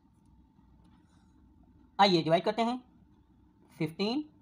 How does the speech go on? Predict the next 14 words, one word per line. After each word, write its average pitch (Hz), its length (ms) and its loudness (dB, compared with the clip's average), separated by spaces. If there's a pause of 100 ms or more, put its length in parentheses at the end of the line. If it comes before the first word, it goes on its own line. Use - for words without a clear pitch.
पॉइंट 180 360 0 (360)
फ़ोर 190 180 0 (560)
divided 170 360 -4
by 147 100 2 (220)
three 214 220 -6
point 156 300 -2 (280)
one 190 160 -2
four 202 160 -4 (160)
equals 226 260 -4 (880)
four 220 160 4 (100)
point 185 360 2
nine। 151 180 0 (3750)
फ़ोर 180 240 0 (480)
पॉइंट 156 400 -2